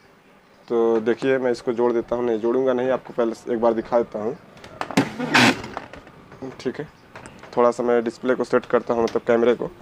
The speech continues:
आपको दिखाने के लिए। ये देखिए, ऊपर lining, वहाँ देखिए, ये lining आपको दिख रही होगी यहाँ पर। ठीक है,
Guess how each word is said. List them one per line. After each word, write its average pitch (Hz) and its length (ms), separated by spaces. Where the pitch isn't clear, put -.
आपको 117 240
दिखाने 117 360
के 120 120
लिए। 120 220
ये 117 140
देखिए, 107 320
ऊपर 123 320
lining, 127 560
वहाँ 117 200
देखिए, 113 460
ये 123 160
lining 123 320
आपको 123 220
दिख 120 200
रही 120 120
होगी 117 180
यहाँ 117 160
पर। 151 200
ठीक 135 120
है, 170 80